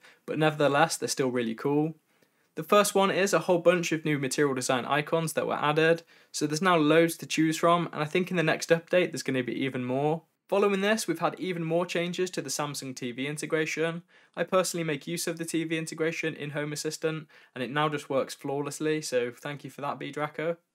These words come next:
And the last one is a big change for timers. Now when Home Assistant restarts, timers will remember and persist their state,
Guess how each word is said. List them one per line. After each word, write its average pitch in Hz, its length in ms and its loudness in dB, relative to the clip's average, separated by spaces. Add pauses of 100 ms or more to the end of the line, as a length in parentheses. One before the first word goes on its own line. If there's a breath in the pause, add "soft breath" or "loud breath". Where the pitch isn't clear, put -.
(200)
And 151 120 -2
the 156 60 2
last 175 300 2
one 185 200 0
is 147 120 -4
a 156 60 -4
big 165 220 0
change 156 280 -2
for 131 100 -12
timers. 160 600 -2 (320 soft breath)
Now 175 160 4
when 175 140 0
Home 170 180 2
Assistant 156 480 -6
restarts, 160 580 0
timers 160 400 -2
will 143 140 -4
remember 147 460 -2
and 135 180 -2
persist 156 460 -4
their - 80 -6
state, 143 480 -4